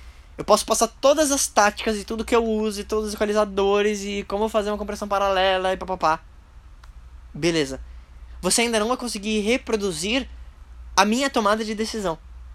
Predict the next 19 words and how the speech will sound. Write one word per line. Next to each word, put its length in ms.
que 140
é 40
isso 200
que 80
muda. 260
Então, 300
com 120
as 160
mesmas 360
ferramentas, 640
a 60
gente 120
vai 80
chegar 180
em 80
co-, 260
resultados 360
completamente 580
diferentes, 500